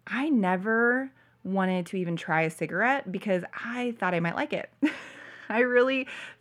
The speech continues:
thought that I might like it, so I didn't want to. Um, I was not super into drinking because I was scared I would become an alcoholic. I knew that I had a predisposition to addiction,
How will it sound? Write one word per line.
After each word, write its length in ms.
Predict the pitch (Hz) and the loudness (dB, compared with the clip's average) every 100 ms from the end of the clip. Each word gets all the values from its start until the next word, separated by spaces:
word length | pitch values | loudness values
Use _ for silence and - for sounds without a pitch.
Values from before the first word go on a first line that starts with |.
| - | 2
thought 320 | 185 208 - | 6 8 6
that 100 | 233 | 4
I 100 | 240 | 4
might 300 | 320 285 247 | 6 6 6
like 260 | - 247 254 | 4 4 2
it, 160 | 202 | -2
so 140 | - 196 | 4 6
I 120 | 196 | 6
didn't 520 | 202 190 208 220 - | 4 0 2 0 -2
want 380 | 190 196 262 - | -4 0 -2 -2
to. 320 | - 175 - - - - - | -6 -6 -8 -12 -20 -8 2
Um, 380 | 190 185 185 - | 4 6 2 -4
I 220 | - 202 247 | -6 -2 0
was 120 | 247 | 2
not 180 | 214 185 | 2 0
super 260 | 196 190 | -2 -2
into 240 | 185 180 180 | -2 -2 -4
drinking 560 | 165 175 208 311 320 | -4 -2 -2 0 -2
because 180 | 285 254 - - | 0 -2 -4 -4
I 120 | 208 | -2
was 200 | 240 233 | -2 -4
scared 300 | - 175 190 | -4 0 2
I 80 | 185 | 2
would 100 | 175 | 0
become 240 | 175 175 | -2 -4
an 80 | 156 | -2
alcoholic. 560 | 151 - 147 - - - - - - - | -4 -4 -4 -6 -12 -20 -20 -20 -20 -4
I 480 | - 196 233 254 240 | 0 2 4 2 2
knew 580 | 196 190 196 214 240 254 | 0 2 2 4 4 2
that 140 | 202 | 2
I 120 | 185 | 0
had 420 | 175 165 175 185 190 | 0 0 2 2 2
a 80 | |
predisposition 840 | 170 - 180 190 - 208 170 - 170 | -4 -4 -2 -2 -4 -6 -4 -4 -4
to 100 | 165 | -4
addiction, 480 | 160 - - 202 | -6 -6 -10 -12